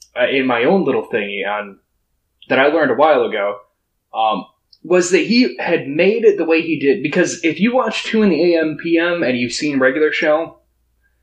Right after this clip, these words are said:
the only thing that tells you that they're alike is the animation style that he uses, and, uh, that he has, like, the characters of Regular Show kinda pop in in little bits here and there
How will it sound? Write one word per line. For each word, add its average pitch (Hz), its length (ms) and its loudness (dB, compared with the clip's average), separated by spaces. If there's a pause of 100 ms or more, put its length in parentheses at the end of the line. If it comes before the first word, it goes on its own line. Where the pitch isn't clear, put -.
(380)
the 165 140 0
only 226 280 6
thing 208 180 2
that 156 100 0
tells 165 300 0
you 147 60 -2
that 131 140 -4
they're 120 220 2
alike 131 260 0
is 117 120 -6
the 127 140 -8
animation 151 460 0
style 165 420 -2
that 156 100 -2
he 156 60 -4
uses, 131 800 -8
and, 120 280 0
uh, 104 320 -4 (320)
that 131 120 2
he 123 80 -2
has, 131 340 0
like, 113 180 -4 (180)
the 117 120 -6
characters 127 460 -2
of 104 80 -6
Regular 110 260 0
Show 110 220 -2
kinda 104 260 -4
pop 113 260 -2
in 107 160 -4
in 101 160 -10
little 101 240 -6
bits - 240 -6
here 110 220 -4
and 104 80 -14
there 101 300 -4